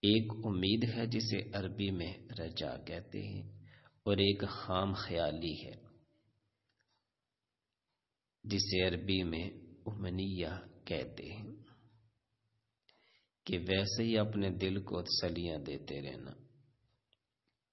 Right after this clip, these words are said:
वैसे ही अपने ही अंदर ही ख्वाब देखते रहना, "मैं ऐसे करूँगा तो ऐसे हो जाएगा,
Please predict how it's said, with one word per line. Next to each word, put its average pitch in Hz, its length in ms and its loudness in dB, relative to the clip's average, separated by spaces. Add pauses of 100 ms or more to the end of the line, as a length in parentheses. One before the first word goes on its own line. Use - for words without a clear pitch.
(180)
वैसे 90 360 2
ही 98 480 -2 (600)
अपने 101 380 4
ही 98 180 2
अंदर 85 380 0
ही 85 80 -2
ख्वाब 73 640 -4
देखते 65 420 -8
रहना, 57 340 -10 (320)
"मैं 95 260 -2
ऐसे 95 340 0
करूँगा 82 480 -4
तो - 240 -10
ऐसे 85 300 -2
हो 90 220 -4
जाएगा, 78 680 -10